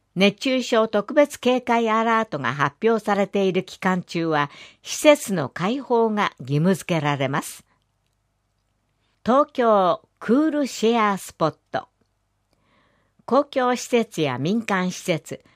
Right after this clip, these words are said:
自治体が設置する涼みどころ等で、省エネを目的として冷房環境をシェアする場所です。施設一覧等、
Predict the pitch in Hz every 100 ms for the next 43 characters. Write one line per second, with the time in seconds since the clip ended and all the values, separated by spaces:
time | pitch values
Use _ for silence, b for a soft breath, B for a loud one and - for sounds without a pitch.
0 | b - 147 190 - - 311 254 220 214
1 | 220 202 - 190 - 175 165 - _ -
2 | - 185 262 285 262 254 247 196 165 165
3 | 190 165 131 120 b b b b - -
4 | 226 247 247 240 226 220 196 190 - 226
5 | - - 202 - - 160 B B B 147
6 | 220 269 285 269 262 262 233 196 165 147
7 | 127 117 - 277 285 254 - 131 120 117
8 | 123 135 123 147 - - _ _ _ _
9 | _ _ _ _ _ _ _ _ _ -
10 | - 269 254 190 180 151 202 208 196 -
11 | 214 180 135 -